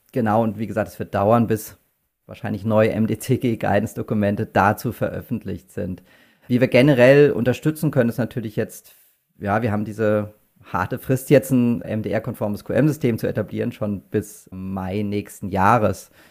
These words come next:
Da können wir zum Beispiel helfen, ähm, das, das Q-M-System und die technische Dokumentation zu überprüfen und auch generell diese M-D-R-Readiness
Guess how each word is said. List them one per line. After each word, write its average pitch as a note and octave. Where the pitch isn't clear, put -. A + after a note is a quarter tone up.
Da F2
können G#2+
wir G#2
zum G#2
Beispiel G2+
helfen, G#2
ähm, G2+
das, -
das A2+
Q-M-System C3
und G#2
die G#2+
technische B2
Dokumentation A2
zu -
überprüfen G#2+
und G2+
auch F#2+
generell A2+
diese G#2+
M-D-R-Readiness G#2